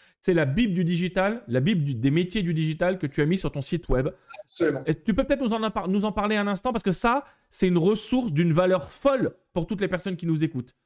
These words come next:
Speaker 2: Absolument. Et c'est une Bible qu'on actualise en permanence, comme je le
Speaker 1: C'est
Speaker 2: disais
Speaker 1: génial.
Speaker 2: tout à l'heure. En quatre-vingt-dix-neuf, il y avait un métier. Maintenant, il y en a, euh, plus de quatre-vingt-dix. Euh, et donc, régulièrement, on publie, euh,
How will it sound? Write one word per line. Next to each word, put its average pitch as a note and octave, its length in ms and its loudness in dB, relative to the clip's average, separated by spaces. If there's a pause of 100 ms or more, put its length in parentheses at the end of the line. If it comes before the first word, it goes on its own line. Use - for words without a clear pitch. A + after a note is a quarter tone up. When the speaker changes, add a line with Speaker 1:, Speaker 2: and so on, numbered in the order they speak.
(460)
Speaker 2:
Absolument. E3+ 580 10
Et G3 80 6
c'est - 380 -2
une C#3 220 4
Bible F3 240 4
qu'on C#3 200 2
actualise C#3 460 2
en B2 80 4
permanence, D3+ 720 6 (120)
comme C3 280 0
je A#2 80 -6
le B2+ 80 -4
Speaker 1:
C'est C3 120 -2
Speaker 2:
disais C3 120 0
Speaker 1:
génial. A2 280 0
Speaker 2:
tout - 220 -10
à C#3 60 -6
l'heure. A2+ 300 -4 (180)
En D3 100 -2
quatre-vingt-dix-neuf, C#3 760 4
il A2+ 80 -4
y - 20 0
avait A#2+ 140 2
un D3+ 100 6
métier. D#3 460 8
Maintenant, D3 320 -4
il C3+ 40 0
y B2+ 40 -4
en C3 80 -2
a, C3+ 220 4
euh, A2+ 40 4
plus A#2 160 -10
de - 40 -20
quatre-vingt-dix. C#3+ 680 2 (400)
Euh, B2 720 10
et C3+ 80 -4
donc, D#3+ 260 4
régulièrement, D#3+ 1120 2
on C#3 60 -6
publie, D#3+ 720 -4 (160)
euh, A#2 300 2